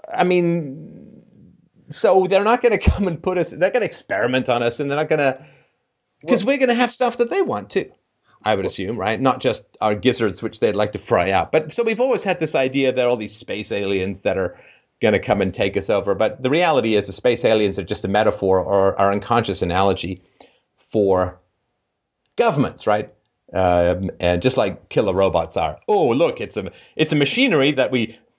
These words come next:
Speaker 1: we created to serve us, and now it rules us." I'm sure I'm not talking about the state. Yeah, that's right. It's the Terminator
Speaker 2: <laughs>
Speaker 1: seeking a retroactive abortion.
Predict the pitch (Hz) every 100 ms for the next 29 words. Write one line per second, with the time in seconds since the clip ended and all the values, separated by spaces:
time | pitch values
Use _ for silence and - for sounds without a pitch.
0 | _ - 143 - 185 196 156 117 - 247
1 | 240 135 143 151 160 147 196 208 135 90
2 | - - _ 185 180 262 226 208 208 214
3 | 202 190 180 - - 247 214 160 - 285
4 | 247 180 202 - 131 139 - 165 135 135
5 | - 220 208 156 113 - 131 127 185 147
6 | 143 147 165 160 - 180 175 220 220 220
7 | 139